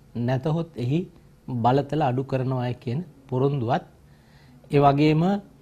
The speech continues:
පවතින විකෘති වූ මැතිවරණ ක්‍රමය පිළිබඳව දැඩි වෙනසක් කරනවා කියලා. නමුත්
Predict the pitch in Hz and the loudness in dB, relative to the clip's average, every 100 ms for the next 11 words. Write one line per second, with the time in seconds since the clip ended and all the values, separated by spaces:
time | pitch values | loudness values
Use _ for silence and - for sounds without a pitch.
0 | - - - - - 120 131 151 165 175 | -20 -20 -20 -20 0 4 4 4 2 2
1 | 170 170 - - - 113 113 131 190 185 | -2 -6 -14 -20 -10 -4 -2 0 4 4
2 | - 175 190 175 170 180 - _ - 120 | 2 -4 0 0 0 -6 -16 _ -8 -2
3 | 123 127 175 170 170 170 165 147 - 151 | 0 0 4 4 4 4 0 -4 2 4
4 | 156 98 - - - _ _ - 139 143 | 4 0 -8 -20 -20 _ _ 0 2 2
5 | 139 135 147 196 - - - 123 127 139 | 0 0 -2 -4 -12 -20 -10 -4 0 0
6 | 135 127 120 151 - 135 107 95 92 - | 0 -2 -4 -6 -2 -2 -2 -6 -12 -12
7 | 95 107 - - - - - - - 127 | -14 -16 -20 -20 -20 -20 -20 -20 -4 0
8 | 139 208 | 2 2